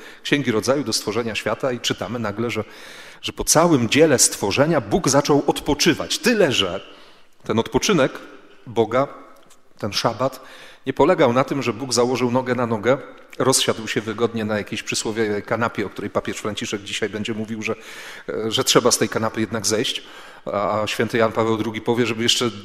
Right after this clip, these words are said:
takie wygodne buty sobie założyć, bo całe życie jest do przejścia i długą drogę mamy przed sobą. Nie chodziło o to, że się Bóg rozsiadł,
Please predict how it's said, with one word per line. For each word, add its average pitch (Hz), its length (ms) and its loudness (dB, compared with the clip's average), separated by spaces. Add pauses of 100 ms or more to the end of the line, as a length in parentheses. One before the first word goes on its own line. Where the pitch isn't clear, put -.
(140)
takie 131 240 0
wygodne 127 440 0
buty 131 340 0
sobie 104 260 0
założyć, 104 460 0
bo 101 160 -8
całe 110 260 -4
życie 107 260 -4
jest 90 220 -10
do - 60 -10
przejścia - 440 -6 (880)
i 127 100 -6
długą 110 260 -2
drogę 98 240 -6
mamy 98 240 -4
przed - 180 -4
sobą. 127 240 0 (1160)
Nie 156 100 4
chodziło 165 320 2
o 127 40 2
to, 123 100 -2
że 113 140 -2
się - 120 -2
Bóg 127 240 -4
rozsiadł, 131 640 2